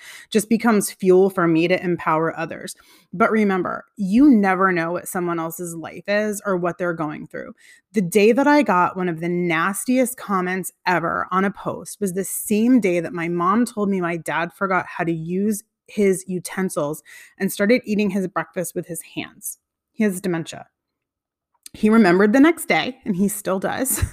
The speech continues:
<laughs> But remember that. Please be incredibly cognizant of the energy that you put out into the world and treat other human beings with respect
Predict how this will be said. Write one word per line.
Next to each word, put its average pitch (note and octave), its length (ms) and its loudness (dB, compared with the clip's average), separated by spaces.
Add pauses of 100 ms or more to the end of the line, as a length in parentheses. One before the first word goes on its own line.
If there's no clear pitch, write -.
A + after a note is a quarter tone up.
(180)
<laughs> - 280 -16
But G#3+ 140 2
remember C4+ 420 6
that. - 260 -6 (340)
Please D4+ 480 -2 (180)
be A#3 340 -4
incredibly G#3+ 920 -4
cognizant G3 880 -4
of F#3 60 -10
the G3+ 240 -4
energy A3 380 0
that F3+ 140 -4
you F#3 200 -6
put - 240 -6
out G3+ 160 -2
into G3+ 240 -4
the G3 100 -4
world F3+ 460 -2
and G3 140 -2
treat - 440 -4
other G#3 260 0
human G#3 420 0
beings F3+ 340 -2
with E3+ 160 -8
respect E3+ 640 -6